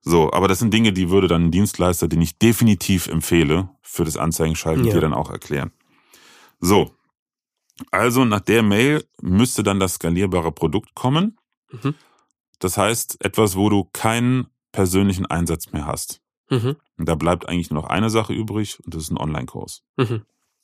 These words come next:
Speaker 1: Ne? Also ein, ein echter Online-Kurs, sprich etwas länger oder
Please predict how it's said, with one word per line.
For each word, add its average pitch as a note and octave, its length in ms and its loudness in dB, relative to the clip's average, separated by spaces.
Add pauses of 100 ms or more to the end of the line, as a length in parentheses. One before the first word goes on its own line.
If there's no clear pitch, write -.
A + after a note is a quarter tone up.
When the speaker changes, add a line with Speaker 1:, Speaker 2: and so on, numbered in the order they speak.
(200)
Speaker 1:
Ne? G#2+ 280 -2
Also E2+ 200 0
ein, D#2+ 80 0 (120)
ein E2 100 0
echter - 300 0
Online-Kurs, A#2 760 0 (920)
sprich - 520 -4 (180)
etwas - 320 -4
länger A#2 440 0
oder D2+ 180 -6